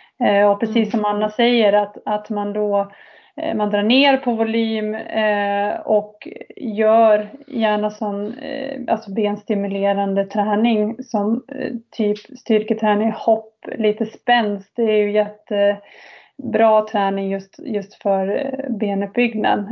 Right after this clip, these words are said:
Speaker 1: Eh, men att helt enkelt få, få balans, eh, harmoni i, i vardagen, eh, och känna att man, eh,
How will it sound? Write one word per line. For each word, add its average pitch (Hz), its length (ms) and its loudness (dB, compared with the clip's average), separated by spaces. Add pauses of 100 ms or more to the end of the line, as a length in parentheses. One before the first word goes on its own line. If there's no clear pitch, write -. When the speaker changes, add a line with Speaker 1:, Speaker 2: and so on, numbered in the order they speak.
Speaker 1:
Eh, 208 420 2
men 247 220 4
att 240 180 0
helt 277 240 0
enkelt 233 380 0
få, 240 520 0 (420)
få 285 100 2
balans, 277 720 0 (120)
eh, 220 500 -4
harmoni 262 800 2 (120)
i, 233 540 -2
i 233 40 2
vardagen, 214 600 4 (280)
eh, 214 580 0 (580)
och 233 260 2
känna 233 300 2
att 233 160 -4
man, 220 280 0
eh, 214 260 0